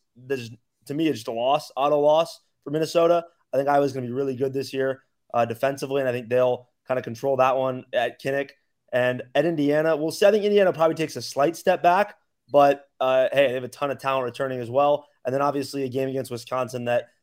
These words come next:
I think Minnesota fans will be hoping decides the Big Ten West, uh, and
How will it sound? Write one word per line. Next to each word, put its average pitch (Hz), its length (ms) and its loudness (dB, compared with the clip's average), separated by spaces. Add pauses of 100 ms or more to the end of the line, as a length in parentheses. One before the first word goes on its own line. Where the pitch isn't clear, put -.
(120)
I 120 60 -6
think 135 160 -6
Minnesota 135 400 0
fans 123 300 -4
will 120 80 -6
be 117 60 -4
hoping 127 320 -2
decides 120 600 -2 (300)
the 120 80 -18
Big 123 180 -4
Ten 117 220 -4
West, 120 380 -2 (360)
uh, 113 280 0 (100)
and 117 340 -4